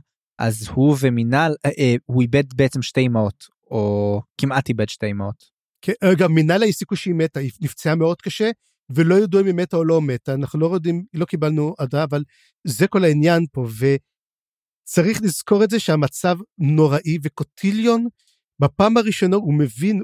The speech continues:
Speaker 2: הוא, הוא רואה את זה, ובעוד שאמנס מוכן ללכת עד הסוף על הכל,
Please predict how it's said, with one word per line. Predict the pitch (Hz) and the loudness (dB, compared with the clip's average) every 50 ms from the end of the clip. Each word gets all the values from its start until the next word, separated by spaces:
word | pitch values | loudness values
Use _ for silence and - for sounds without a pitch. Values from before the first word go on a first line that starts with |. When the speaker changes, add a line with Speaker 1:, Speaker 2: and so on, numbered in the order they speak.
| - | -2
Speaker 2:
הוא, | - 147 156 151 - - | -2 -2 -2 -2 -4 -4
הוא | 185 156 165 | -4 -4 -2
רואה | 156 175 196 - 226 | -4 -4 0 0 0
את | 240 | 0
זה, | 190 190 | 0 -2
ובעוד | 135 131 123 185 - 202 226 | -4 -4 -4 -4 -4 -6 -6
שאמנס | - - 202 - - 185 214 214 214 202 151 123 113 - - - - _ _ _ _ _ _ _ _ _ - _ _ _ - | -4 -4 -6 -2 0 0 2 2 2 2 0 -2 -4 -6 -8 -12 -14 _ _ _ _ _ _ _ _ _ -20 _ _ _ 0
מוכן | 151 151 - 208 226 240 | 2 2 4 4 4 4
ללכת | 233 226 240 226 - 240 - | 4 2 2 0 0 -4 -6
עד | - - 202 202 | -4 -2 0 0
הסוף | 240 - - 151 127 - | 0 0 -2 -4 -4 -2
על | 135 127 127 | -4 -4 -6
הכל, | 107 _ - 127 117 | -6 _ -8 -8 -8